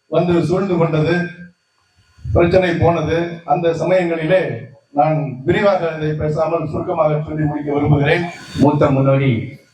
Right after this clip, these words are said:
Speaker 2: சமூக நீதி போராளி சா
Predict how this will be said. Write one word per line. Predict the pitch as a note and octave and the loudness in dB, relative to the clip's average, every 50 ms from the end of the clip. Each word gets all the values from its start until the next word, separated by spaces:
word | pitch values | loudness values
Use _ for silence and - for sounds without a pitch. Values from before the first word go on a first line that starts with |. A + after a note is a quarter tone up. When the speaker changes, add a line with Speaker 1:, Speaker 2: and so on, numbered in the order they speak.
| - - _ _ _ - - _ - _ _ - - | -20 -20 _ _ _ -20 -20 _ -20 _ _ 4 4
Speaker 2:
சமூக | C3 C3+ D3 D3 D3 C#3+ | 4 4 4 2 4 4
நீதி | C3 B2+ B2+ - - | 4 4 2 4 4
போராளி | A#2+ B2 B2 B2 B2 A#2 A2 G2+ - - - - - - - - - - _ _ D5+ C#5+ C#5 C#5 C#5+ C#5+ D#5+ D#5+ - - - - - B4+ C5 C5 B4 - - - - - - - - - - | 4 4 2 -2 -2 -2 -6 -8 -10 -12 -18 -20 -20 -20 -20 -20 -20 -20 _ _ -20 -20 -18 -18 -18 -18 -18 -16 -18 -16 -12 -10 -10 -10 -10 -14 -16 -16 -18 -20 -20 -14 2 4 4 4 6
சா | - C#3 | 4 4